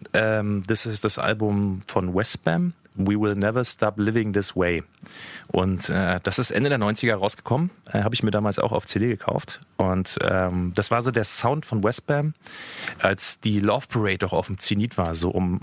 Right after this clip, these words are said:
siebenundneunzig, achtundneunzig. Und, ähm, einfach ein geiles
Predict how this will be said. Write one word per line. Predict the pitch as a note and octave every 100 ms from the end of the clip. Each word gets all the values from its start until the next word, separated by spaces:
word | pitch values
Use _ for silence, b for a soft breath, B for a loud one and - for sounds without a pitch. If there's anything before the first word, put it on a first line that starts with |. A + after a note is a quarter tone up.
| -
siebenundneunzig, | F#2 A2 A#2 G#2+ G#2 - -
achtundneunzig. | - - F2+ E2 F2+ C#3 - B B B B B
Und, | - F#2+ F#2+ - F#2
ähm, | F#2 F#2 F#2 F#2 F2 -
einfach | - A2 B2+ C3+ A2+
ein | G2+
geiles | G2 G2 C3 -